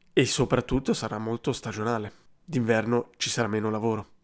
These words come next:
E poi il tempo appunto per trovare i fornitori, per trovare, contrattare, per vedere se funziona a livello anche monetario. E poi l'ultimo punto, punto un po' complicato, soprattutto all'inizio, sarà il prezzo.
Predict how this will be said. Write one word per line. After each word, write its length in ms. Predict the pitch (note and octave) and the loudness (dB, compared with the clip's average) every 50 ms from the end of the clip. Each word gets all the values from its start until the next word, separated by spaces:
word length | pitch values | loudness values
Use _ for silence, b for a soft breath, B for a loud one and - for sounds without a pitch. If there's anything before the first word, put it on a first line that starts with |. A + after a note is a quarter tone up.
| b b b b b | b b b b b
E 220 | - C#3 C#3+ D#3+ | 6 8 8 8
poi 480 | D#3 - C3+ B2+ B2+ C3 C#3+ D#3 - - - | 6 6 6 8 8 8 6 4 0 -2 -4
il 140 | C3+ A#2+ | -4 -2
tempo 540 | - - B2+ A#2 A#2 - C#3 C#3+ - - - - | 2 4 4 4 4 4 4 2 2 2 -4 -10
appunto 440 | C#3 - - C3 B2 A#2+ A#2+ D3+ | -10 -4 0 0 0 2 2 0
per 160 | B2+ - A#2+ - | 0 -2 -2 -2
trovare 300 | - A#2+ A#2 A#2 A2+ A2+ | -2 0 0 2 0 0
i 40 | |
fornitori, 720 | - - B2+ B2 C#3 C#3 C#3 - D3 C#3+ D3 D3 D3 D3+ D3 | 0 -2 -2 0 0 0 2 2 2 4 4 4 4 2 0
per 220 | D3 D3 B2 A2 | 0 -2 -4 -4
trovare, 680 | - - - A2+ A2+ A2+ A2 A2+ A2 G#2+ G#2+ - - _ _ _ | -4 -4 -4 -4 -2 -2 -2 -4 -4 -4 -6 -10 -12 _ _ _
contrattare, 880 | - - B2 A2+ - - A#2 A#2 - - - D3 C3+ C3 C3 C3 C#3 C3+ | 0 2 2 2 2 0 0 0 0 2 4 6 6 6 6 4 2 2
per 160 | - B2 G#2+ | 2 0 0
vedere 260 | G#2+ G#2 A#2+ A2+ A2+ | 0 2 0 0 0
se 220 | A2 - - B2+ - | 0 -4 -4 -4 -4
funziona 880 | - - B2+ B2 - - - C3+ C3 C3+ C3 C3+ C3+ C3+ - - - - | -2 -2 -2 -2 -2 -2 0 0 2 2 2 0 -2 -4 -6 -10 -10 -4
a 80 | C3 | -2
livello 320 | B2 A#2 G#2 B2+ A2+ A2+ A2 | 0 0 2 0 0 0 -2
anche 440 | G#2+ G#2+ - A#2+ A#2 - - - _ _ _ _ _ _ | -4 -4 -6 -8 -8 -8 -12 -18 _ _ _ _ _ _
monetario. 580 | - B2+ A#2+ G#2+ G2+ - G#2+ G2+ - - F#2+ - B B B B B | -2 0 0 0 0 -4 -6 -8 -8 -12 -16 -18 B B B B B
E 100 | B - | B -2
poi 140 | - - B2+ | 4 4 4
l'ultimo 260 | A2 A2+ - C#3+ C#3 | 4 6 6 6 4
punto, 520 | C3 - C3+ B2+ A#2+ - D3 D3+ D#3+ D#3 b b b b b b b | 6 6 4 2 2 2 0 0 0 -2 b b b b b b b
punto 300 | - C#3+ C#3 A#2 - G#2+ | 0 0 0 0 0 -6
un 80 | G2 | -6
po' 380 | F#2+ - A#2 A2 A2 G#2+ - - _ _ _ _ _ | -4 -2 -2 -2 -2 -4 -8 -14 _ _ _ _ _
complicato, 680 | - - C#3+ C3 A#2+ - C#3 A#2+ - B2+ A#2 - - G#2 | -2 2 2 2 4 2 2 4 4 4 2 2 -2 -8
soprattutto 380 | - - - - - A#2+ - | -8 -8 -8 -8 -4 0 2
all'inizio, 400 | B2 A#2+ C#3 C3 A#2+ A2+ - - | 2 4 4 2 2 0 -2 -4
sarà 160 | - B2 A2+ | -4 -4 -4
il 80 | A2 G#2 | -4 -6
prezzo. 380 | - - G#2 F#2+ - - - | -6 -8 -8 -8 -10 -14 -18